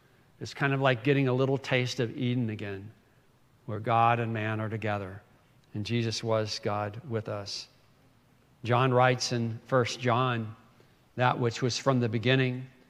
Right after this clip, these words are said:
which we have heard, which we have seen with our eyes, which we have looked upon and have touched with our hands concerning the word of life."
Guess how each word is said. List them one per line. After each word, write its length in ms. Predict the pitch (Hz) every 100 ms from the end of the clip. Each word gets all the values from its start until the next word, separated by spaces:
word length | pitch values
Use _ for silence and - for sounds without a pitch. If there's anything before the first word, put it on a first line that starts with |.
| _ _ -
which 180 | 113 -
we 120 | 127
have 100 | 117
heard, 580 | - 135 131 139 139 113
which 160 | 110
we 80 | 120
have 100 | 113
seen 240 | - 135 131
with 120 | 123
our 240 | 131 139
eyes, 480 | 131 123 120 139 -
which 160 | 101 -
we 80 |
have 100 | 117
looked 260 | 107 127 123
upon 420 | 135 - 131 131
and 100 | 127
have 160 | 107 -
touched 320 | - 127 -
with 100 | -
our 100 | 110
hands 400 | 139 127 131 139
concerning 480 | 117 104 - 127 120
the 100 | 113
word 180 | 120 123
of 100 | 104
life." 400 | 113 127 113